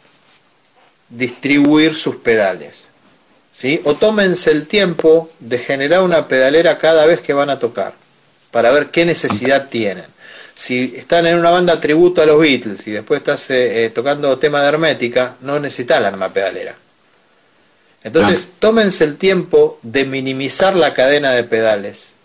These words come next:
Speaker 1: porque ese es, primero, un pasaje, eh, digamos, de, de, de salud mental, de, y además de ruidos,
Speaker 2: De ruido.
Speaker 1: de,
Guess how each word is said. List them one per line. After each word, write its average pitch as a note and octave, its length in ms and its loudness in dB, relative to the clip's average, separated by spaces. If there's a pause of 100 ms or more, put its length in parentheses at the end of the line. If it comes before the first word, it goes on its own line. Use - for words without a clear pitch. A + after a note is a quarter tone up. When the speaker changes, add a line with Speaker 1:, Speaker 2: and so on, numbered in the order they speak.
(180)
Speaker 1:
porque B2+ 520 0
ese D3+ 360 2
es, - 180 -4 (640)
primero, E3 580 2
un D3 160 -8
pasaje, D3 720 0
eh, G#2 540 -4
digamos, A#2+ 480 -2 (560)
de, G#2+ 240 -4
de, G#2+ 200 -6
de G#2 160 -10
salud C3 300 0
mental, D3 680 0 (640)
de, G#2+ 340 -6
y A#2+ 400 -4
además B2+ 500 0
de D3+ 140 4
ruidos, E3+ 680 2 (320)
Speaker 2:
De A2+ 160 -4
ruido. B2+ 400 2
Speaker 1:
de, D3+ 380 -8